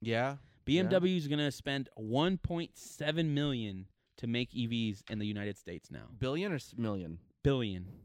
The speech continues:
Speaker 1: Billion. Okay.
Speaker 2: Billion.
Speaker 1: Okay.
Speaker 2: In, uh, to make E Vs in the United States. So the Department of Energy announced they're gonna spend three billion dollars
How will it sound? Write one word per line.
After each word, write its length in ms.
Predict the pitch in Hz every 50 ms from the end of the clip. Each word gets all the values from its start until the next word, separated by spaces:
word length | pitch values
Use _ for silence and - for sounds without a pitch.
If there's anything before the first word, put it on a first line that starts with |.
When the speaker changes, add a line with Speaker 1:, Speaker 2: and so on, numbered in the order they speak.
| -
Speaker 1:
Billion. 380 | 104 127 120 104 92 85 78 78 - -
Okay. 140 | - 147
Speaker 2:
Billion. 360 | 143 135 123 110 101 92 92 95
Speaker 1:
Okay. 240 | 104 - 101 90 90 - _ _ _ _ _ -
Speaker 2:
In, 640 | 120 120 120 117 117 113 113 113 113 113 113 107 67
uh, 140 | 107 113 110
to 140 | - 127 117
make 160 | 120 117 113
E 60 | 117
Vs 180 | 113 117 107 104
in 60 | 113
the 60 | 110
United 300 | 107 107 104 101 101 98
States. 340 | - - 104 95 69 - - -
So 280 | - 131 131 127 117 - - - - - - _ _ _ -
the 100 | 143 139
Department 420 | 143 139 - 170 185 202 208 202
of 80 | 185 180
Energy 380 | 180 180 180 165 160 170 170
announced 360 | 170 151 151 151 156 151 - -
they're 140 | 151 143 135
gonna 180 | 131 131 127 123
spend 300 | - - 139 131 120 -
three 120 | 131 135
billion 280 | 139 147 143 143 143 135
dollars 500 | 135 131 127 131 131 127 123 - -